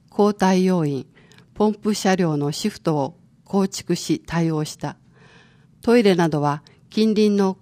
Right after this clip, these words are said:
コンビニエンスストアや物流倉庫の方々が快く貸していただき、ありがたかった。当時は夜間が寒く、町からの炊き出しは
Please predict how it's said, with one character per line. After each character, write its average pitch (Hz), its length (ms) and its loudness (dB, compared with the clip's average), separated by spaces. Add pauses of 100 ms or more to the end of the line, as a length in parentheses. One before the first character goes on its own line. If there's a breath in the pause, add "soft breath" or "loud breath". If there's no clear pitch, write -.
(300)
コ 214 160 2
ン 214 60 -2
ビ 233 120 0
ニ 226 140 2
エ 208 100 4
ン 214 60 2
ス 202 160 -4
ス - 100 -8
ト 190 200 0
ア 151 100 0
や 135 240 -6 (440 soft breath)
物 190 280 -2
流 214 180 0
倉 202 240 0
庫 165 120 -4
の 151 100 -2
方 175 220 -4
々 165 140 -2 (120)
が 143 300 -4
快 226 480 2
く 185 100 0
貸 156 200 -4
し - 40 -12
て 160 120 -2
い 165 40 -2
た 160 120 -2
だ 156 120 0
き、 143 320 -6
あ 160 100 -4
り 170 100 2
が 180 120 2
た 180 100 -4
か 147 120 -6
っ - 60 -8 (120)
た。 - 140 -16 (680 soft breath)
当 208 220 2
時 160 160 -2
は 151 300 -2
夜 196 180 0
間 180 240 2
が 151 80 -2
寒 175 300 -4
く、 - 220 -14 (420 soft breath)
町 180 260 -4
か 233 140 0
ら 202 80 2
の 175 120 0
炊 160 260 -6
き - 20 -4
出 170 100 -2
し - 140 -8
は 165 200 -4